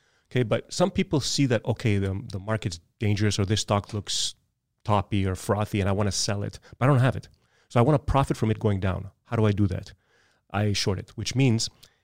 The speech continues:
it happens very simply. Like, you go sh-, you press short on your keyboard and it'll short the stock. However, the mechanics behind it are very complicated, and that's where there can be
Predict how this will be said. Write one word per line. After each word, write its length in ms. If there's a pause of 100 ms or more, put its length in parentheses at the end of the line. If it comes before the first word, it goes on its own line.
(640)
it 80
happens 300
very 160
simply. 360
Like, 200
you 60
go 180
sh-, 280
you 80
press 220
short 320
on 100
your 120
keyboard 500
and 120
it'll 140
short 260
the 80
stock. 260
However, 400 (680)
the 100
mechanics 380
behind 300
it 80
are 60
very 140
complicated, 580
and 120
that's 240
where 200
there 160
can 120
be 100